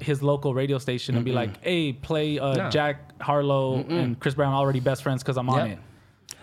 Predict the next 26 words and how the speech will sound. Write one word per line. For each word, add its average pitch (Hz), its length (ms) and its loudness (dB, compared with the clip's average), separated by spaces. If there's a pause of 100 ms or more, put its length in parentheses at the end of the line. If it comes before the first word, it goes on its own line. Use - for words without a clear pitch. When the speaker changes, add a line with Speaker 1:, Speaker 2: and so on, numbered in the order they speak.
Speaker 1:
it." 156 180 -4
Speaker 2:
And 185 140 4
Speaker 1:
You 160 80 2
know 196 60 4
what 208 40 8
I - 20 8
Speaker 2:
that's, 180 100 0
Speaker 1:
mean? 185 80 0
Speaker 2:
that's 190 160 4
Speaker 1:
Like - 40 0
Speaker 2:
what 214 100 2
it 196 100 -2
is 214 160 2
too. 208 240 0
Every 196 320 0
other 180 220 2
week, 220 480 -4 (280)
um, 160 460 0
a 143 80 -4
lot 170 280 2
of 190 100 -2
radio 208 200 0
stations 160 480 -4
do 175 120 2
mixer 170 360 0
meetings. 113 500 -8